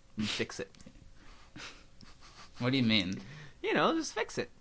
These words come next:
Speaker 2: <laughs>
Speaker 1: We have the director's cut. We have the extended footage. We have all
Speaker 2: What,
Speaker 1: the
Speaker 2: what,
Speaker 1: scenes.
Speaker 2: what's,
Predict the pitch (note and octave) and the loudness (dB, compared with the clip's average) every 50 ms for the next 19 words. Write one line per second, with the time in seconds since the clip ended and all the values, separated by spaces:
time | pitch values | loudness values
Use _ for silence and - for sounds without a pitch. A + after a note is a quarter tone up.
0 | - - - - - - - - E3 - - - - - - - - C3 D#3 A3 | -20 -20 -20 -20 -20 -14 -2 0 0 0 0 -2 -4 -6 -10 -4 4 6 6 6
1 | A3+ G#3 A#3 G3+ A#3 F#3+ D3+ C#3 - - C3 B2+ - - - C3+ A#2+ C#3+ E3 - | 8 6 6 6 8 8 8 8 6 2 0 0 0 -2 2 6 6 6 6 6
2 | D3+ F3+ A3 A3+ A3 G3 - - - C3 A#2+ A#2 A#2 - - A2+ A2 B2+ C#3 D3+ | 2 2 4 4 2 0 0 0 0 2 2 2 0 0 -2 0 2 2 4 6
3 | F3 F#3 G#3 G3+ G#3 G#3 F3 D#3+ D#3 D#3+ C#3 G#2+ F#2 F2+ - - - - - - | 6 10 10 10 10 8 6 6 6 6 6 4 0 -2 -2 0 0 0 0 -4
4 | - - - C3 C3+ D3+ D3+ - - - - | -8 -10 0 4 4 4 4 2 -2 -2 -6